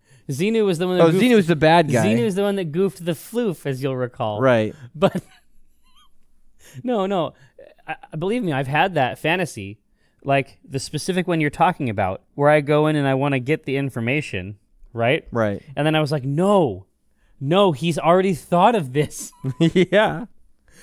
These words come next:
Speaker 1: No, he already knows that somebody's gonna come in,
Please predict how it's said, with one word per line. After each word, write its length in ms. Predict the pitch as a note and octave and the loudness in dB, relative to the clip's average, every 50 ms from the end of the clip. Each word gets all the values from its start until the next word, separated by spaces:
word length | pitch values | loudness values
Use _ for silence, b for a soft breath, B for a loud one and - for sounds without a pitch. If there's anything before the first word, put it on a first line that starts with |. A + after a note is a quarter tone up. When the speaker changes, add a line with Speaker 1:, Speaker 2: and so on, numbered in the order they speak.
| B B B D3 B | B B B -10 B
Speaker 1:
No, 140 | F#3+ G#3 | -2 -2
he 220 | F#3 D3+ G3 G#3+ - | 0 0 -2 -4 -2
already 360 | D#3 F3+ G3+ A3 A3 A3 G#3+ | 0 0 0 0 0 -4 -4
knows 440 | G3+ F#3+ F#3 G3 G#3+ A#3 A3+ A3 C#3+ | -4 -4 -2 0 0 2 0 0 -2
that 120 | E3+ E3+ - | -6 -10 -6
somebody's 340 | - G3+ G3 F#3+ G3 E3+ | -6 -8 -4 -4 -4 -4
gonna 160 | E3 F#3 F3+ - | -2 -6 -6 -6
come 280 | - F3 F#3 F3+ F3 | -8 -8 -6 -6 -6
in, 320 | F3 F3+ G#3+ A3+ F#3 D#3+ | -6 -6 -6 -6 -8 -10